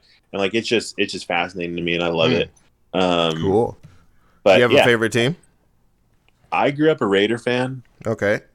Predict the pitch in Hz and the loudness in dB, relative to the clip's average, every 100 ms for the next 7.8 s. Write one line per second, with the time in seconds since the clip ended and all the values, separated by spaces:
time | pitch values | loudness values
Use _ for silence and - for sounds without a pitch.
0 | - 95 - 87 82 - 104 113 117 131 | -8 -6 -2 -2 -2 2 4 4 4 4
1 | 156 101 92 90 90 - 104 - - _ | 2 -2 -4 -2 -2 -4 -16 -16 -18 _
2 | - - - _ _ 110 123 - - 123 | -20 -20 -20 _ _ 0 0 -2 -2 0
3 | 117 - 95 117 117 170 135 - - _ | 0 -2 2 2 6 4 4 -6 -20 _
4 | _ _ _ - 90 95 92 95 113 135 | _ _ _ -6 0 4 4 4 2 6
5 | 98 117 117 92 95 120 92 - 101 98 | 6 4 2 -2 0 -2 -2 -4 -2 -2
6 | 98 95 101 101 92 76 90 - 87 85 | 0 0 0 -2 -6 -6 -8 -8 -6 -6
7 | 82 82 85 - 85 85 85 80 | -4 -4 -4 -6 -6 -6 -10 -18